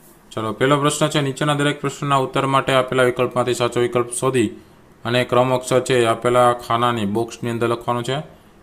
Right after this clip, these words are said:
પહેલો પ્રશ્ન છે, ભાત રાંધવા માટે કઈ ખાદ્ય સામગ્રી જરૂરી છે? તો એમાં જવાબમાં આવશે ચોખા અને પાણી, બી ઓપ્શન.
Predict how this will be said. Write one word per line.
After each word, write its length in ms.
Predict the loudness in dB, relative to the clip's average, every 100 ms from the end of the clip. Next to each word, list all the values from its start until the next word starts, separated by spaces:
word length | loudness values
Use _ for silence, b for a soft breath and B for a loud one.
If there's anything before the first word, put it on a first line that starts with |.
| -2
પહેલો 200 | 2 2
પ્રશ્ન 260 | 0 -2 -2
છે, 140 | -2
ભાત 320 | 0 2 2 0 -12 -20 -12
રાંધવા 500 | 0 2 2 4 4
માટે 300 | 4 2 2
કઈ 180 | 2 2
ખાદ્ય 280 | 4 4 4
સામગ્રી 360 | 0 -2 -2
જરૂરી 280 | 2 4 4
છે? 180 | 2 -4
તો 120 | -4
એમાં 220 | -6 -4
જવાબમાં 260 | 0 0 0
આવશે 180 | -4 -6
ચોખા 360 | -6 -6 -2
અને 140 | 0 0
પાણી, 300 | 0 -2 -4 B B B B
બી 160 | -4 2
ઓપ્શન. 440 | 4 2 -2 -4